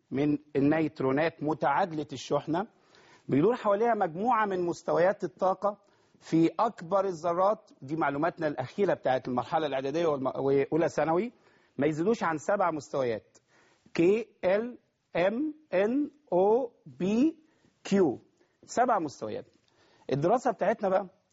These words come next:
اللي بن-، ب-، بندرسها السنة دي وبنتكلم في بنية الذرة، آه، آه، اكتشفوا إزاي البروتونات، عرفوا إن في إلكترونات إزاي، إيه التجارب اللي دلت على كده؟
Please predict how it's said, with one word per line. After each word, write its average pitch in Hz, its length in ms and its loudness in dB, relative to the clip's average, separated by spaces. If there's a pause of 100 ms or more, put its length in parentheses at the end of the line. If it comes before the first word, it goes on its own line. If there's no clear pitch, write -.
(200)
اللي 135 140 0
بن-، 131 220 -2
ب-، 127 400 -2
بندرسها 147 460 0
السنة 156 300 -2
دي 151 100 -2
وبنتكلم 143 460 -2
في 120 140 -10
بنية 156 300 0
الذرة، 165 400 -2 (560)
آه، - 20 2
آه، 160 440 2
اكتشفوا 247 420 0
إزاي 208 220 2
البروتونات، 196 640 -2 (500)
عرفوا 214 520 0
إن 190 160 2
في 240 220 -2
إلكترونات 208 520 0
إزاي، 170 460 0
إيه 247 60 0
التجارب 226 500 0
اللي 175 120 -2
دلت 202 300 0
على 147 140 -2
كده؟ 180 180 -6